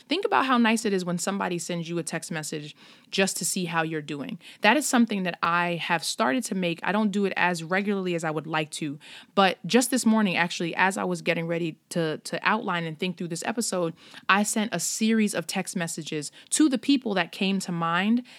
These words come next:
as I was talking about this topic, just because they were on my mind in that moment. It took me fifteen seconds to send each of those text messages. If you do that,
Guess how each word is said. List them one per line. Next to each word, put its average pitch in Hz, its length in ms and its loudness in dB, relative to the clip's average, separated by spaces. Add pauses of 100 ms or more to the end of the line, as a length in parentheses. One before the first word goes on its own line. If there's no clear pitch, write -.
(100)
as 190 280 6
I 185 80 4
was 170 160 -2
talking 175 360 0
about 156 280 -4
this 156 160 -6
topic, - 420 -4 (280)
just 233 360 2
because 208 480 -2
they 175 120 2
were 170 200 -2
on 190 200 4
my 202 140 2
mind 180 360 -2
in 180 220 -2
that 180 180 -2
moment. 165 400 -4 (320)
It 180 160 4
took - 300 -2
me 180 280 -2
fifteen 220 840 2
seconds 185 480 -2
to 170 60 -6
send 170 260 -2
each 170 180 -6
of 160 60 -4
those 156 180 -8
text 156 220 -10
messages. 151 460 -12 (400)
If - 240 -6
you 226 220 4
do 214 300 2
that, 165 360 -2